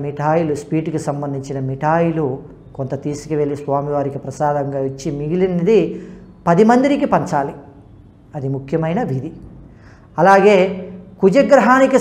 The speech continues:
సంబంధించిన వస్తువులు కొన్ని దానము చేయండి. అది మీకు మరుసటి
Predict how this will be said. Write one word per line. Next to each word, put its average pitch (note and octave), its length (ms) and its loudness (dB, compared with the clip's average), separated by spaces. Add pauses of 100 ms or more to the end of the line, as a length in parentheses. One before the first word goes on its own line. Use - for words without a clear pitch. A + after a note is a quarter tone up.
సంబంధించిన A3 600 2 (140)
వస్తువులు A#3 480 4 (640)
కొన్ని F3+ 180 2 (120)
దానము G3+ 400 -2
చేయండి. C3+ 400 -4 (1200)
అది C#3 200 -2
మీకు D3 240 0 (720)
మరుసటి D#3+ 380 0